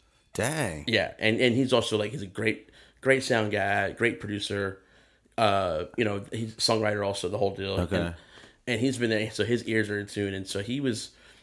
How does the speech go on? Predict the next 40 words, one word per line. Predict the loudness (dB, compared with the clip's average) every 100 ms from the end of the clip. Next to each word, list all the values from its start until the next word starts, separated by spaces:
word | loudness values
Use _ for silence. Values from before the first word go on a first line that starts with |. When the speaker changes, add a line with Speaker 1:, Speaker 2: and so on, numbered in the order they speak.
| _
Speaker 2:
he | 0 2
was | 2
funny | 2 2 2 0
too, | 0 0
because, | 0 0 0 0
like, | -4 -4
I'm | -8 -8
kinda | -4 -2 -2
going | -4
around | -4 -6
in | -6
circles | -8 -10 -10
with | -10
this, | -6
but | -6 -6 -6
Speaker 1:
That's | -6 -4
okay. | -6 -6
Speaker 2:
the | -8 -2
fun | 2 4
thing | 4
about | 4 2 2
those, | 0 2
working | 2 2 2
with |
those | 0
guys | 0 -2 -2
was | -4
that | -4 -6 -6
it | -6
was | -4
the | -6
first | -10 -4 -2 -2
time | -2 0 0 -2 -6 -10 _ _ _ _ _ -6
I'd | -4 -2
ever | 0 0
been | -2
respected | -4 -6 -4 -4 -4 -6 -10 -14 _ _ _ _ _ -4
as | -4
a | -4
player | -4 -4 -4 -12